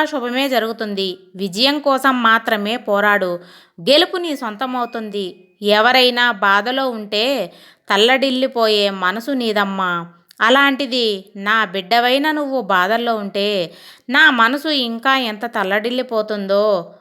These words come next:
అర్థం చేసుకో తల్లి. నీ జీవితంలో వచ్చిన ప్రతి ఒక్కరూ గురువులే.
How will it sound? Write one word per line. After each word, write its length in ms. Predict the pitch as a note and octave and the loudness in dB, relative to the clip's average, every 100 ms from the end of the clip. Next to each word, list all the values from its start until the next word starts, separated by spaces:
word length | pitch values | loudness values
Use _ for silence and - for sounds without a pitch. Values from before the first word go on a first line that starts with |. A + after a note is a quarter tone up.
| _ - | _ 0
అర్థం 300 | F3+ E3 A3+ B3 | 0 0 -2 0
చేసుకో 360 | C4+ A#3+ - B3 A3+ | -2 -2 -4 -4 0
తల్లి. 360 | G#3+ G3+ G3 F3+ F3 - _ _ _ C4 | 0 -2 -2 -4 -8 -16 _ _ _ 2
నీ 120 | E4 B3 C4 | 2 4 2
జీవితంలో 600 | D#4+ F4 F4+ E4+ E4+ E4+ D#4 | 2 2 2 2 2 2 2
వచ్చిన 300 | D4+ D4 C#4 C4+ | -2 -4 -4 -2
ప్రతి 300 | B3 C4+ C4+ B3 A3 | -4 -2 -2 0 -2
ఒక్కరూ 380 | G#3+ - C4 A#3+ G3+ G3 - F#3 | -4 -4 -2 -2 -4 -8 -12 -4
గురువులే. 480 | G3+ A3 B3 A#3 | 0 2 2 4